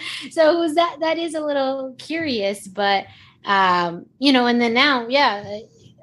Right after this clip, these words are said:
you know, Dakota Kai is gonna be facing, uh, Mandy Rose next week. Uh, and was that ultimately, is each woman now gonna have their ch-, shot at Mandy Rose? Is that, is that truly the one final thing that they do before they move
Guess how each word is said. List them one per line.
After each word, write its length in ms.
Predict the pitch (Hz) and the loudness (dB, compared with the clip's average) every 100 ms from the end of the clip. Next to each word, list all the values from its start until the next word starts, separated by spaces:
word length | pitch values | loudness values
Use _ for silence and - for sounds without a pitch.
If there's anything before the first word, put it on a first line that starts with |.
| - - | -20 -4
you 140 | 220 | 0
know, 100 | 214 | 0
Dakota 300 | 208 226 226 | -2 -2 -4
Kai 240 | 220 240 233 | 0 2 2
is 120 | 220 | 0
gonna 140 | 220 | -2
be 120 | 208 202 | -4 -4
facing, 520 | 208 214 202 190 - | -4 -4 -8 -10 -10
uh, 220 | 202 185 185 | -6 -4 -4
Mandy 360 | 190 196 190 | -2 -4 -4
Rose 340 | 196 208 190 196 | 0 2 2 -2
next 300 | 190 190 214 | -4 -6 -12
week. 600 | 202 269 311 208 202 - - - _ - | -4 2 2 2 -4 -16 -20 -20 _ -4
Uh, 320 | 214 202 185 185 | 2 2 2 -4
and 160 | 220 214 | -4 -2
was 180 | 214 190 | -2 2
that 300 | 240 285 - | 4 4 0
ultimately, 960 | 233 226 220 233 214 208 220 208 202 202 | 0 0 0 -4 -4 -4 -4 -6 -4 -4
is 120 | 208 | -6
each 240 | 233 220 | -8 -4
woman 280 | 262 247 220 | -2 0 0
now 180 | 220 240 | 0 2
gonna 180 | 240 220 | 0 -2
have 300 | 214 208 196 | -2 -2 -2
their 400 | 214 208 196 - | 0 0 -2 -8
ch-, 340 | - - 247 | -12 -10 -10
shot 400 | 233 - 220 214 - | -8 2 4 4 2
at 240 | 214 226 | 0 0
Mandy 380 | 214 214 202 208 | -2 -2 -2 -4
Rose? 400 | 202 220 196 185 | 0 2 2 -4
Is 100 | 180 | -2
that, 280 | 208 226 - _ | 2 2 0 _
is 140 | 214 202 | -6 4
that 240 | 262 302 - | 4 4 -8
truly 400 | 269 285 240 208 | -6 -4 -4 -6
the 100 | 190 | -6
one 300 | 196 196 190 | -6 -6 -6
final 380 | 202 196 196 185 | -6 -4 -6 -8
thing 240 | 196 190 | -8 -8
that 120 | 190 | -8
they 120 | 185 180 | -8 -6
do 200 | 190 175 | -6 -6
before 400 | 175 196 196 196 | -12 -8 -6 -4
they 240 | 185 185 | -8 -10
move 240 | 185 175 | -14 -16